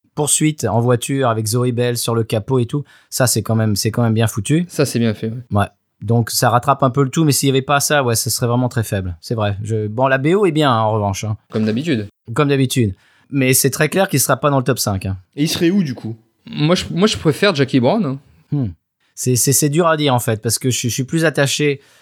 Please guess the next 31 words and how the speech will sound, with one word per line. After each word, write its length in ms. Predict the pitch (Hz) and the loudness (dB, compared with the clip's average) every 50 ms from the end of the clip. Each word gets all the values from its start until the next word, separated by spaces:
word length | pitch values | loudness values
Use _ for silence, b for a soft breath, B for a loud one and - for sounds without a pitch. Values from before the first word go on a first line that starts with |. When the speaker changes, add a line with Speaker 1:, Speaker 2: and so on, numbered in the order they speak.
| b b b _ | b b b _
Speaker 1:
à 420 | - 110 113 110 107 104 104 104 101 | 0 2 2 4 4 2 2 2 4
Speaker 3:
Mais 120 | 120 127 | 4 4
oui, 140 | 147 156 143 - | 4 4 2 2
toi, 100 | - 156 | 2 2
on 60 | 143 | 2
sent 120 | 139 - 160 | 2 2 0
que 40 | 156 | 2
t'as 80 | 147 139 | 2 2
une 80 | 139 | 2
expérience 380 | 139 139 - - 135 135 143 143 | 2 0 2 2 2 2 2 2
personnelle 460 | - 139 120 - - 127 139 147 143 | 0 -2 -2 -2 -2 0 0 0 0
particulière, 600 | 143 123 - - 127 - - 156 170 170 156 131 117 | 0 -2 -4 -4 -6 -4 0 2 2 2 2 2 0
mais 60 | 107 | 0
évidemment. 400 | 107 113 113 135 139 151 151 127 | -2 0 -2 -2 -2 0 -2 -2
Speaker 1:
Bah, 120 | 101 117 120 | 0 0 0
en 80 | 123 | 0
plus, 240 | 117 147 151 143 - | 2 0 0 0 2
ouais. 220 | 165 160 156 143 | 2 2 2 2
Speaker 3:
J'aurais 180 | 131 127 123 123 | 2 2 2 2
du 60 | 131 143 | 2 2
mal 100 | 165 165 | 2 2
à 40 | 151 | 4
dire 120 | 151 196 | 2 0
que 60 | 190 | 0
c'est 80 | - 151 | 0 2
le 120 | 127 123 | 2 2
moins 400 | 123 123 127 123 127 127 147 165 | 2 0 -2 -2 0 2 2 2
bon 140 | 160 147 147 | 2 2 0
film 200 | 143 - 185 190 | 0 2 2 2
de 80 | 165 135 | 2 2
Tarantino. 440 | 127 135 120 123 - - 147 107 | 0 0 -2 -2 -4 -4 -6 -6